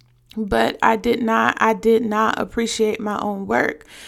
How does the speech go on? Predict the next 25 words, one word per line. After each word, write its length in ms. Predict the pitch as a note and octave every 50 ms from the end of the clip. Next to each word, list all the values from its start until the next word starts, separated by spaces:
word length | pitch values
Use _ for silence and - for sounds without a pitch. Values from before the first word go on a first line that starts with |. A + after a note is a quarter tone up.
| - - -
I 120 | - F#3 G3+
did 280 | F#3+ F#3+ A#3 A3+ A#3
not 240 | A3 A3 A3+ - -
appreciate 640 | G#3 F#3+ - - A#3 A3+ - - A3 G#3+ G#3+ -
my 180 | - G3+ G#3 - -
own 220 | G#3 G#3 G#3 G3+
accomplishments 840 | G#3 G3 - A#3+ A#3+ B3+ C4 A3 A3 G#3+ - - G#3 G3 - - -
because 500 | - - - - - G#3+ G#3 G3+ G3 F3+
once 340 | F3+ F#3 G#3 A3 A3 A3 -
I 140 | G3 G3 G3
got 340 | G3 - A#3+ - - - -
them, 360 | G#3+ G3+ G3 G3 G3 G#3+ B3 - - - - - - - - - - _ _ -
I 120 | - B3+ B3+
was 140 | B3 B3
on 200 | A#3+ A#3+ A#3+ A#3+ A#3
to 100 | - A#3
the 120 | G#3 G#3+
next 320 | G#3+ G#3 G#3+ - - - -
thing. 320 | - A#3+ A#3 G#3+ G#3+ A3 -
It 120 | C#4 D4+
was 160 | D4+ E4+ D4
enough 580 | C#4+ B3+ A#3 G#3+ G#3+ G#3 G#3+ A#3+ D#4 - - - -
that 260 | A3 B3 B3 - -
I 140 | - A3 A3
celebrated 1000 | A3 - - - - A3+ A3 A3+ A#3+ A#3+ A#3 B3 B3 C4+ C#4 D#4 E4 E4 D#4+ -